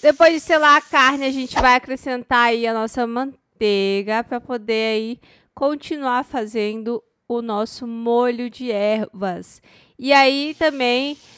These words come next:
a gente vai deixar apurar o sabor. Olha só que linda essa manteiga aí derretida. Agora a gente vai amassar um alho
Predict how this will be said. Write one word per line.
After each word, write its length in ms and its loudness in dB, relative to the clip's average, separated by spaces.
a 140 -2
gente 320 -4
vai 260 2
deixar 440 0
apurar 600 2
o 60 0
sabor. 840 4
Olha 380 0
só 220 0
que 260 -10
linda 440 -4
essa 400 -2
manteiga 640 -2
aí 240 -2
derretida. 840 -6
Agora 300 6
a 40 4
gente 180 -4
vai 220 2
amassar 580 2
um 140 0
alho 480 2